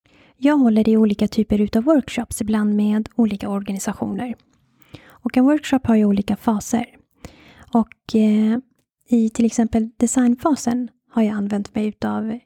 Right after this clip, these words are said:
gamification. Jag delar in dem i par,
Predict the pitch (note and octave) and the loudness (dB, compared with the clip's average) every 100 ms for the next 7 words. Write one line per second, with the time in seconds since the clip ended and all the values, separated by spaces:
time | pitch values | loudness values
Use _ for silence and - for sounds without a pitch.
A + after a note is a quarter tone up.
0 | _ _ A3 G3+ - G3+ A3 - A#3 G#3+ | _ _ 0 0 -2 -6 -6 -6 -10 -12
1 | _ _ _ - _ _ _ - A3 A#3 | _ _ _ -20 _ _ _ -6 0 2
2 | A3+ A3 A3 G#3+ G#3+ A#3+ G#3 G3+ - - | 4 4 4 4 2 2 4 2 0 2
3 | D4+ F#4 | 2 2